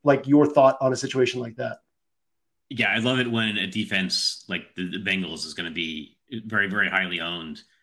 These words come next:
Speaker 2: just 'cause the, the scoring is so random. So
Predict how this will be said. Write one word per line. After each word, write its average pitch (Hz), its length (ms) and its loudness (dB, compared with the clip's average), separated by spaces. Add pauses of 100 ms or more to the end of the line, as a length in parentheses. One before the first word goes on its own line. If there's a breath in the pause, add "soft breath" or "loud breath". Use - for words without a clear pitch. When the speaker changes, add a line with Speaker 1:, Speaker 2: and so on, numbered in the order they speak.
(260)
Speaker 2:
just - 140 -4
'cause 139 100 -2
the, 123 100 2
the 123 220 -2
scoring 165 460 2
is 113 200 -2
so 123 180 0
random. 85 520 -4
So 120 320 0